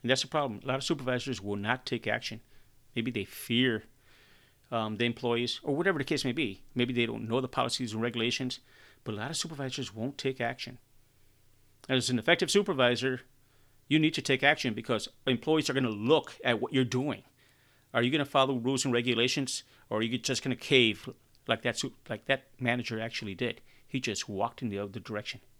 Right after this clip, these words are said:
and let the two, let those two continue to, to, to shout and get into each other's face.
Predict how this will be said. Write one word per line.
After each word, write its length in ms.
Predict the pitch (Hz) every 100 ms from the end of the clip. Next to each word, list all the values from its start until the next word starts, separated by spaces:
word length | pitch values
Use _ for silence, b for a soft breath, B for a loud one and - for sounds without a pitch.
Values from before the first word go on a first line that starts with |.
| b b b b b -
and 120 | 107
let 100 | 104
the 100 | 113
two, 220 | - 120 -
let 200 | 123 117
those 240 | 113 110
two 300 | - 123 104 - _ b b -
continue 480 | 123 - 117 107
to, 280 | 113 - 107
to, 280 | 95 107 104 - -
to 160 | 110
shout 420 | - - 120 123 - B B B _
and 140 | 110 107
get 140 | 113
into 200 | 110 117
each 160 | 104 120
other's 220 | 104 -
face. 380 | 107 95 -